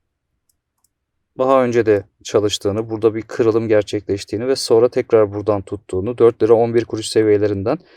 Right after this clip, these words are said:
fiyatın tuttuğunu ve yukarı doğru kalktığını görmekteyiz. Dediğim gibi günlük ve haftalıktaki fiyat daralmasını takip etmemiz gerekiyor ve kırılımın yönüne doğru hareketlerde aksiyon almamız daha mantıklı olacaktır.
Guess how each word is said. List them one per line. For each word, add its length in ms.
fiyatın 420
tuttuğunu 480
ve 80
yukarı 400
doğru 320
kalktığını 460
görmekteyiz. 760
Dediğim 240
gibi 160
günlük 540
ve 140
haftalıktaki 880
fiyat 420
daralmasını 600
takip 360
etmemiz 400
gerekiyor 520
ve 300
kırılımın 440
yönüne 460
doğru 240
hareketlerde 840
aksiyon 440
almamız 420
daha 220
mantıklı 520
olacaktır. 680